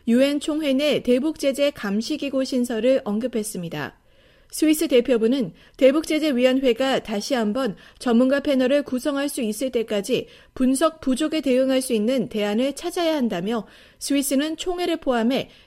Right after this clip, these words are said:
해결책을 모색하는 데 열려 있다고 말했습니다. 또 안보리가 전문가 패널의 임기를 연장하지 않은 것에 대해 거듭 깊은 유감을 나타냈습니다. 그러면서 이는 안보리의 책임에 반하고 국제 군축과 비확산 구조의 붕괴에 더욱 기여하는 결정이며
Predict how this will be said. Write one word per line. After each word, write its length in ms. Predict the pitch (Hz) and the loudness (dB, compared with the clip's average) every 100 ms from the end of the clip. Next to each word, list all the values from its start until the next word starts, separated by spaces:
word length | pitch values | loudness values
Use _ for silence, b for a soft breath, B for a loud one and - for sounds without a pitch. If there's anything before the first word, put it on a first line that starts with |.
| - | 2
해결책을 640 | 262 277 302 302 277 302 | 4 6 2 2 2 2
모색하는 640 | 202 208 311 311 294 254 233 | 2 0 0 -2 0 0 2
데 220 | 262 220 | 2 2
열려 280 | 175 208 269 | 2 2 2
있다고 360 | 269 208 196 | 0 -4 -2
말했습니다. 720 | 269 196 - 190 165 156 107 b b b b b | -2 -2 -4 -6 -6 -8 -10 b b b b b
또 120 | - 220 | 0 2
안보리가 640 | 208 247 247 262 262 190 | 2 2 2 2 0 0
전문가 400 | 240 233 262 277 | 2 2 2 0
패널의 420 | 285 254 254 285 | 0 0 2 2
임기를 440 | 220 226 247 269 | 2 2 2 2
연장하지 560 | 190 170 226 240 240 247 | 0 0 -2 0 0 -2
않은 260 | 147 202 233 | -4 -4 -2
것에 240 | 247 262 | 0 -2
대해 400 | 214 202 254 190 B B B | -2 -2 -4 -4 B B B
거듭 400 | - 202 285 285 | -6 -2 -2 -2
깊은 480 | 254 240 320 302 214 | -4 -2 -2 2 0
유감을 380 | 226 240 254 294 | 2 0 0 -2
나타냈습니다. 800 | 226 208 190 - 165 160 143 - _ _ _ | -4 -6 -6 -8 -8 -10 -12 -16 _ _ _
그러면서 560 | 269 254 240 269 220 B B B | 2 4 2 0 -6 B B B
이는 200 | - 262 | 0 2
안보리의 480 | 285 185 262 294 302 | 2 0 2 2 2
책임에 400 | 330 370 359 330 | 0 -2 0 0
반하고 520 | 294 208 208 277 226 B B - | 0 -2 -2 -2 -2 B B -6
국제 460 | 247 - 269 277 | -6 -4 4 4
군축과 640 | 269 254 254 277 - 277 226 | 4 -2 0 -4 -2 0 0
비확산 680 | - 254 320 302 - 294 294 | -2 -2 -2 -2 -2 -2 -2
구조의 560 | 247 233 240 277 233 | -4 0 0 2 0
붕괴에 640 | - 226 226 226 240 254 165 | 0 0 2 4 4 2 0
더욱 320 | 226 220 262 | 2 2 2
기여하는 520 | - 254 285 277 302 | -2 0 2 0 -2
결정이며 720 | 285 180 170 240 214 202 247 | -4 -4 -2 -4 -2 -2 -4